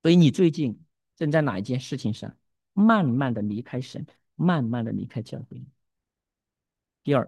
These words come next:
不要用面子来代替认罪。犹大说：“免得我们被羞辱。”他在乎的是自己的名声，却不是自己的罪。这是我们在教会里面有的时候会面临很普遍的试探。我们很怕被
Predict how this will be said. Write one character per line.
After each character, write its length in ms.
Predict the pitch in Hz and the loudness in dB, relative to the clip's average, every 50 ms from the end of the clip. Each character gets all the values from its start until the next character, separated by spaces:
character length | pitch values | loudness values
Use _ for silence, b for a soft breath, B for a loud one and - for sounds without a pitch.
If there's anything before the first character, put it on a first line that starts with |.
| - _ _ | -6 _ _
不 120 | - 139 | 0 2
要 100 | 160 165 | 4 4
用 200 | 160 160 160 160 | 4 2 0 0
面 480 | 160 165 180 208 240 240 208 156 123 113 | 0 2 2 2 4 4 4 4 2 0
子 200 | 113 - - 113 | -2 -6 -10 -10
来 140 | 107 101 107 | -10 -10 -8
代 160 | - 143 120 | -6 -8 -8
替 180 | 107 - - 113 | -6 -8 -10 -8
认 220 | 117 120 104 101 | -8 -8 -8 -8
罪。 200 | - - - - - _ _ _ _ _ _ | -10 -14 -14 -16 -18 _ _ _ _ _ _
犹 140 | - 151 180 | -6 -2 -2
大 120 | 202 208 | 0 0
说 180 | 196 - 220 214 - | -2 -2 -6 -4 2
：“免 460 | - 180 185 175 147 127 117 113 110 | 4 6 8 8 8 6 4 2 -2
得 120 | 107 113 143 | -2 -4 -6
我 200 | 190 190 151 107 | -4 -4 -4 -4
们 160 | 101 104 107 | -4 -6 -6
被 100 | 110 113 | -8 -10
羞 220 | 107 - - 120 | -10 -10 -8 -8
辱。” 100 | 117 117 147 - _ _ _ _ _ _ _ _ | -8 -8 -12 -16 _ _ _ _ _ _ _ _
他 120 | - 175 | -6 -6
在 280 | 175 - - 254 214 170 | -4 0 2 4 4 4
乎 160 | 165 - 165 | 2 0 -2
的 80 | 143 127 | -2 -2
是 160 | - - 143 | -4 -4 -8
自 140 | 135 - 156 | -8 -6 -6
己 80 | 127 | -2
的 80 | 117 120 | 0 2
名 260 | 117 113 107 104 110 | 2 2 0 0 -4
声， 240 | 120 - - 120 127 - _ _ _ _ - | -6 -6 -8 -10 -10 -12 _ _ _ _ -10
却 120 | - 147 | -8 -8
不 120 | 131 139 | -6 -6
是 120 | 131 - 127 | -6 -6 -8
自 160 | 120 - 160 | -8 -8 -8
己 120 | 131 110 | -6 -4
的 80 | 107 107 | -4 -4
罪。 280 | 104 - - 160 135 - - _ _ _ _ _ _ _ _ _ | -6 -6 -6 -6 -6 -6 -10 _ _ _ _ _ _ _ _ _
这 120 | - 208 | -4 -2
是 100 | - - | -2 0
我 120 | 214 147 | -2 -2
们 80 | 117 123 | -2 -2
在 100 | 139 147 | -4 -6
教 240 | 147 - 254 220 185 | -4 -4 -2 -2 -2
会 140 | - 208 175 | -2 -2 -2
里 100 | 147 127 | -2 -2
面 140 | 127 123 | -2 -2
有 80 | 120 110 | -2 -4
的 100 | 110 135 | -4 -6
时 120 | 143 - | -6 -6
候 60 | 131 139 | -6 -4
会 120 | 143 143 | -2 -2
面 280 | 151 175 214 226 190 139 | 0 2 2 2 2 2
临 120 | 127 131 | 0 -2
很 100 | 127 143 | -4 -6
普 160 | 127 - 123 | -10 -10 -12
遍 200 | 117 - - 165 | -10 -8 -8 -6
的 60 | 127 | -6
试 200 | 117 - - 131 | -8 -8 -12 -14
探。 200 | 110 - 123 117 - _ _ _ b b b b b _ | -12 -12 -14 -14 -14 _ _ _ b b b b b _
我 140 | 127 - | 4 6
们 100 | 165 214 | 6 4
很 480 | 269 - - - - - - 127 110 120 | 2 0 -4 -6 -4 -2 0 0 0 -2
怕 220 | - - - 175 | -4 -6 -6 -8
被 240 | 160 - 190 160 131 | -4 -2 -4 -4 -4